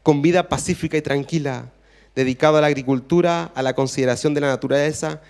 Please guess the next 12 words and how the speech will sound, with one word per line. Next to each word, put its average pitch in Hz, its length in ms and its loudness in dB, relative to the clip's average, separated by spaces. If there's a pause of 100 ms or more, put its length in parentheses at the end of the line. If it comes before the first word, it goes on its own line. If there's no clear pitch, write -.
(240)
y 127 60 -2
a - 20 0
la 120 80 0
reflexión 120 560 -2
sobre 120 240 -2
las 117 120 -4
cosas 123 280 -4
del 113 140 -6
espíritu. 117 520 -10 (680)
Ellos 135 240 2
se 135 100 -4
transformaron 113 800 0